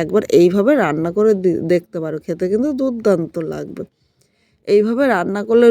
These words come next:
রুটি, পরোটা বা গরম ভাত সব কিছুর সাথে কিন্তু দারুণ লাগবে। আজকে খুব সাধারণভাবে চটজলদি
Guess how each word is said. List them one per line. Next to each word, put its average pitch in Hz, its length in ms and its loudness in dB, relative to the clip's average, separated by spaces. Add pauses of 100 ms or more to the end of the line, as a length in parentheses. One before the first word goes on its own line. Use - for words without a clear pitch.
রুটি, 208 300 0 (160)
পরোটা 180 420 2 (120)
বা 180 80 2 (140)
গরম 180 240 0 (120)
ভাত 160 180 -4 (120)
সব 185 180 0
কিছুর 214 260 -6
সাথে 254 220 0
কিন্তু 277 160 0 (120)
দারুণ 196 340 2 (160)
লাগবে। 160 360 -6 (800)
আজকে 190 240 2 (120)
খুব 311 140 -4 (140)
সাধারণভাবে 220 800 4
চটজলদি 208 540 4